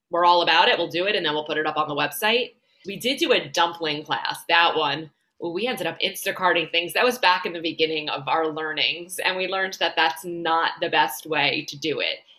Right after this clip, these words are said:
And a sushi making class was also a little <laughs> challenging. And then we also started offering a lot of health and wellness,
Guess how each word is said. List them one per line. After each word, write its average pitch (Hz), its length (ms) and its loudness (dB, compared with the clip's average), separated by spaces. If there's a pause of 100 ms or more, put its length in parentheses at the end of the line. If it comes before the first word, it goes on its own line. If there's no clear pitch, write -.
(140)
And 170 140 0
a - 20 0
sushi 226 460 -2
making 175 320 -2
class 160 320 0
was 165 140 -4
also 165 320 -2
a - 20 -2
little 160 220 -4
<laughs> - 100 -6
challenging. 220 840 0 (220)
And 185 140 -4
then 185 200 4
we 185 140 2
also 185 760 6
started 180 360 2
offering 165 400 2
a 135 60 -2
lot 156 180 2
of 160 60 -4
health 160 240 -2
and 160 140 -4
wellness, 156 640 -2